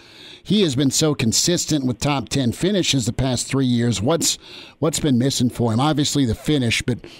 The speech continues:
but why has he been unable to, to make that next step?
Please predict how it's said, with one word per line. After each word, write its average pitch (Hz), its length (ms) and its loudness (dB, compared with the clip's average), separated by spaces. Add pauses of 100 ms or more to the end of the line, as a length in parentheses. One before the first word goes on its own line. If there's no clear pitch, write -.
but 151 120 2
why 143 260 4
has 147 140 2
he 156 100 2
been 135 220 2
unable 131 480 2
to, 113 360 0 (420)
to 139 100 0
make 131 280 2
that 120 180 0
next 120 280 0
step? 107 320 -4